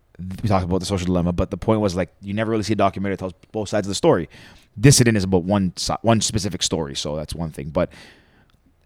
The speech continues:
The Social Dilemma, one thing I have a hard time buying into. I get it. What they're saying is probably true. But it's so interesting, right? Because, you know, you have these people who are uber successful and help build these things, and they say how bad it is for the world. But it's like,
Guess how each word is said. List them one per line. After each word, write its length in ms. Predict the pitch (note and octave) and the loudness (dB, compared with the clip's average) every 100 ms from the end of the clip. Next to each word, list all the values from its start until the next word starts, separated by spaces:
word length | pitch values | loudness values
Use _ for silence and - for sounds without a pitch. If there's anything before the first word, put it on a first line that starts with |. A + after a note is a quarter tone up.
| _ | _
The 80 | G#2+ | 4
Social 300 | - C3+ D3+ | 6 8 8
Dilemma, 480 | C3 B2 A#2+ A#2+ - | 6 6 6 4 0
one 260 | - G#2+ G#2+ | 0 0 2
thing 140 | C3 | 0
I 80 | B2+ | 0
have 140 | A#2 | 0
a 40 | G2+ | 0
hard 260 | G2+ G#2 | 2 0
time 260 | F#2 G2 F#2 | 2 0 2
buying 340 | F2 F2+ F2+ | 2 0 0
into. 360 | F2 F2 A2+ B2+ - | -2 -2 -2 -4 2
I 80 | D3 | 4
get 260 | E3 F3 D3 | 8 8 8
it. 100 | G#2+ | 6
What 140 | C#3 | 6
they're 80 | D#3+ | 6
saying 240 | - E3+ | 6 6
is 80 | F3 | 6
probably 400 | - D3 C#3 B2+ | 6 6 6 4
true. 320 | - C#3+ G#2 - - - - - - - | 0 0 0 -4 -16 -20 -20 -20 -20 2
But 160 | - D#3+ | 6 6
it's 100 | E3 | 6
so 240 | G#3+ A3+ | 8 10
interesting, 380 | D#3+ C3 A#2+ A2 | 10 6 0 2
right? 180 | A2 B2 | 2 2
Because, 460 | B2+ C#3 C3 - - | 4 4 4 2 -4
you 100 | B2+ | 2
know, 120 | A#2+ | 4
you 140 | A#2+ | 6
have 100 | D#3+ | 6
these 100 | F#3+ | 4
people 400 | - - C#3 A#2+ | 0 -2 0 0
who 80 | A2+ | 2
are 180 | A#2 A2+ - | 0 -2 -2
uber 180 | D#3+ E3 | 2 4
successful 600 | D#3+ C3+ B2+ A#2 - A#2+ | 4 0 0 0 -2 -2
and 80 | A2+ | 4
help 220 | D3 B2 | 4 4
build 220 | C3 C3 | 4 4
these 160 | A2+ A2 | 2 -2
things, 440 | - A#2 A#2 A#2 - - - - - - - - | 0 2 2 -2 -6 -14 -20 -20 -20 -20 -20 -2
and 140 | B2 | 2
they 60 | C3+ | 4
say 180 | - E3+ | 6 6
how 160 | D#3+ | 6
bad 320 | A#2 C#3+ C3+ | 6 8 8
it 60 | B2+ | 8
is 100 | B2 | 4
for 100 | - | 0
the 80 | A2+ | -2
world. 260 | G2+ F2 - | -4 -6 0
But 140 | C3+ | 2
it's 100 | C#3 | 4
like, 220 | D#3+ - | 2 0